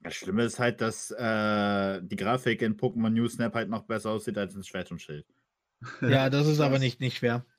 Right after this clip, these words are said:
Speaker 2: Ich bin ge-, deswegen generell nicht so ein Fan, bin ich ganz ehrlich, von Spin-off-Games bei Pokémon. Ich find, die Hauptserie ist immer das, was mich so am meisten
Speaker 3: Warte mal,
Speaker 2: interessiert.
Speaker 3: warte mal, du bist nicht,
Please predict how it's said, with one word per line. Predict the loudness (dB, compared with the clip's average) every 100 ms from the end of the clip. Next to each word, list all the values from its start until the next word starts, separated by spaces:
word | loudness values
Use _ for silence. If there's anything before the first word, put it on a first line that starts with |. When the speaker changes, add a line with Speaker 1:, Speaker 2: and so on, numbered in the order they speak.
| _ _ _ _ -8
Speaker 2:
Ich | 0
bin | 4 4 2 -2
ge-, | -2
deswegen | 0 2 2 2
generell | 2 2 4
nicht | 4 2
so | 0
ein | 0
Fan, | 0 2 2
bin | 0
ich |
ganz | -2 -2
ehrlich, | -2 -4
von | -4 -6 -8
Spin-off-Games | -16 -2 4 4 4 2 0
bei | 2 -2
Pokémon. | 0 -4 -2 -2
Ich | -4 -6
find, | -4
die | -2
Hauptserie | -4 -2 -2 0 -2
ist | -4 -14 _ _ -4
immer | 0 2
das, | 2 0
was | -2
mich | -2 0
so |
am | 0
meisten | 2 2
Speaker 3:
Warte | 4
mal, | 4
Speaker 2:
interessiert. | 4 4 4
Speaker 3:
warte | 2
mal, | 0
du | 2
bist | 4 2 2
nicht, | 0 0